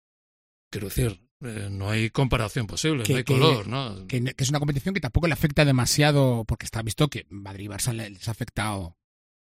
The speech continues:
Speaker 2: la, la, la Euroliga, ¿no? Y
Speaker 1: Ujú.
Speaker 2: a Valencia le ha afectado la Eurocup, ¿no? Y a, y a Canarias también, ¿no?
Speaker 1: En el, en el,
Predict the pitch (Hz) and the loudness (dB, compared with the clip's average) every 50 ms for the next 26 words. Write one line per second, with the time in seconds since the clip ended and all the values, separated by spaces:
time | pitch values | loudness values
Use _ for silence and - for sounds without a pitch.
0 | _ _ _ _ - 113 110 - _ 104 110 107 104 92 92 98 98 90 90 90 | _ _ _ _ -2 -2 -2 -2 _ -8 -6 -4 -4 -4 -4 -4 -4 -4 -4 -4
1 | 92 104 143 156 131 98 76 78 98 123 151 180 202 - 143 135 127 113 113 127 | 0 2 2 4 2 2 -2 -2 0 0 0 0 0 0 0 0 2 2 2 0
2 | - - 98 98 107 113 120 - 135 131 120 135 131 - 139 - - - 127 123 | 0 0 -2 -4 -4 -6 -2 0 0 0 2 2 2 2 2 0 0 -2 -2 0
3 | 117 117 113 107 107 - _ _ _ 135 131 127 113 95 87 85 - - - - | 0 -2 -4 -4 -6 -10 _ _ _ -4 -2 -2 -2 -4 -8 -8 -6 -6 -6 -6
4 | - - _ - 120 143 185 240 - _ - - _ _ _ _ _ - - - | -10 -14 _ -4 -4 -2 -4 -4 -8 _ -20 -20 _ _ _ _ _ 6 6 6
5 | - 95 104 98 101 - - - - - - - 151 175 165 - - - - - | 6 4 0 -6 -8 -8 -8 -8 -8 -8 -2 2 2 2 2 0 -6 -8 -8 -8
6 | - - - - 131 170 151 104 - 110 - - 107 110 143 147 120 117 117 117 | -8 -12 -6 -2 0 0 0 -2 -4 -8 -8 -6 -4 -4 -4 -2 -2 -2 0 -2
7 | 127 135 | -4 -6